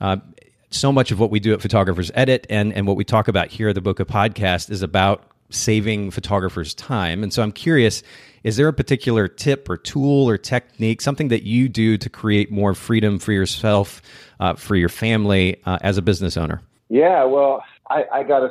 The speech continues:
Speaker 2: say that this is one of my biggest struggles as well, is making time for the right things, keeping my priorities straight.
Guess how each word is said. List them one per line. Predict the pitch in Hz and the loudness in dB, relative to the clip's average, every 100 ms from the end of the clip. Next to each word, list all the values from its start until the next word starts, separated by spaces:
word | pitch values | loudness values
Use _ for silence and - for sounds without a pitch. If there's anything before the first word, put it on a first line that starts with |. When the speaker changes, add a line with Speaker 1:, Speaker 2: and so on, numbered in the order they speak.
| 131 | -2
Speaker 2:
say | 123 | 0
that | 117 110 | 0 0
this | 120 | -6
is | 117 | -8
one | 101 113 | -6 -4
of | 110 | -2
my | 107 110 | 0 0
biggest | 101 104 | 0 -2
struggles | - 107 104 95 | 2 2 2 -2
as | 90 | -2
well, | 101 104 98 | 2 4 2
is | 92 | -2
making | 107 107 98 | -8 -8 -8
time | 104 101 101 | -4 -4 -2
for | 95 | -2
the | |
right | 95 98 - | 2 2 2
things, | 101 98 | -2 -2
keeping | - 110 | -6 -2
my | 104 98 | 0 -2
priorities | - 98 98 98 98 - - | 0 2 4 2 0 -4 -2
straight. | 101 98 92 | 2 2 0